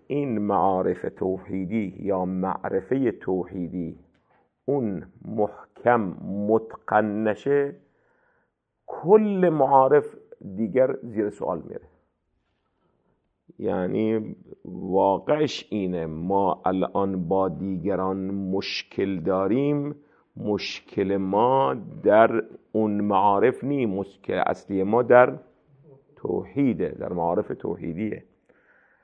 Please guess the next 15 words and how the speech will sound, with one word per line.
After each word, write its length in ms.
اگر 240
اون 320
حل 440
نشه 400
با 320
دیگران، 920
مسائل 920
دیگر 520
اینا 420
عوارض، 840
آقا 320
جونم. 300
شما 280
دیدید 420
الان 440